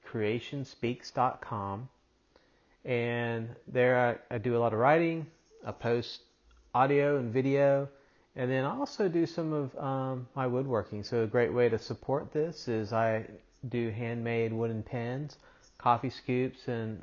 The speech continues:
other items. And, uh, you know, just I enjoy, um, making things, sharing, and I hope through it all that you might find in some, some encouragement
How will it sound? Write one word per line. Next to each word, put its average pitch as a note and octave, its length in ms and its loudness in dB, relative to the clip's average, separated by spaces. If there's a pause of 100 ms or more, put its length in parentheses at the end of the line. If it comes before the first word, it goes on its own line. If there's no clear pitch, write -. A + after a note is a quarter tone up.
(100)
other B2 220 0
items. D3 440 -2 (480)
And, A2+ 280 -4
uh, A2+ 340 -2 (1160)
you C#3 100 -2
know, F3+ 140 -2 (180)
just - 320 -2 (180)
I D3 120 -2
enjoy, E3 760 2
um, D3 420 -8 (240)
making C3+ 360 2
things, E3+ 460 -6 (240)
sharing, D3+ 600 -2 (380)
and B2+ 120 0
I B2 100 0
hope D#3 420 2 (160)
through E3 380 0
it E3+ 60 4
all D3 300 4
that C3+ 180 2
you C3+ 140 -2
might C3 240 -2
find C3 220 -2
in B2+ 120 -2
some, B2+ 280 -10
some B2+ 280 -6
encouragement C3 840 -4